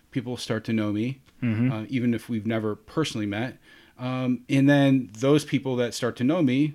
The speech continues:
Speaker 1: a certain percentage of those will like me, certain percentage won't, which is,
Speaker 2: That's,
Speaker 1: that's, that's life,
Speaker 2: that's,
Speaker 1: right?
Speaker 2: yeah.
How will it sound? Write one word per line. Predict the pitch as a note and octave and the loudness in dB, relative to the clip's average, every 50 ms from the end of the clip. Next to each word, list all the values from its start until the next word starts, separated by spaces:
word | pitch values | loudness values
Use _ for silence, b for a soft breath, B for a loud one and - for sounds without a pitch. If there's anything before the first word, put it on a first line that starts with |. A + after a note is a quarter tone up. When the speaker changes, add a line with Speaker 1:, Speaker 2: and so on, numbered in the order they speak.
| - _ - | -8 _ -8
Speaker 1:
a | B2 | -8
certain | - - - C#3+ B2+ B2+ C#3 | -6 -4 -4 -2 -2 -2 -2
percentage | A2 - C3+ B2 - C3 A#2+ A#2+ A#2 A2 | -4 -2 -4 -4 -2 -2 -2 -2 -4 -6
of | A2+ A#2 A2 | -8 -8 -6
those | A#2 A#2 A2 A2 A#2+ A#2+ - - - | -4 -2 -2 -2 -2 -4 -8 -10 -6
will | B2+ C3 C#3 | -2 0 0
like | C3 A2+ A2 G#2+ - | 0 0 0 0 0
me, | C3 C3+ D#3 D#3+ b b b b b b b b b _ | 0 0 -2 -2 b b b b b b b b b _
certain | - - C3+ B2+ C3+ C3 | -6 -4 -2 -2 0 2
percentage | D3+ D3+ C#3+ - C3+ C#3+ E3 D#3 | 4 4 4 6 6 4 4 4
won't, | G3 F3 C3+ D3 - - - - | 4 6 6 6 6 4 -2 0
which | C#3+ D3 C#3+ - | 2 2 2 2
is, | E3+ D3 - - | 0 -4 -4 -6
Speaker 2:
That's, | - C3+ C3+ B2+ - - | -2 0 0 0 -2 -4
Speaker 1:
that's, | |
that's | - - A#2+ - - - - | -6 -6 -6 -6 -6 -10 -6
life, | B2 A#2 A2 A#2 A#2+ | 0 2 2 4 4
Speaker 2:
that's, | - | 4
Speaker 1:
right? | B2+ C3+ D3+ - - - | 2 2 2 0 -4 -2
Speaker 2:
yeah. | D#3 F3 B2+ | -2 -2 -2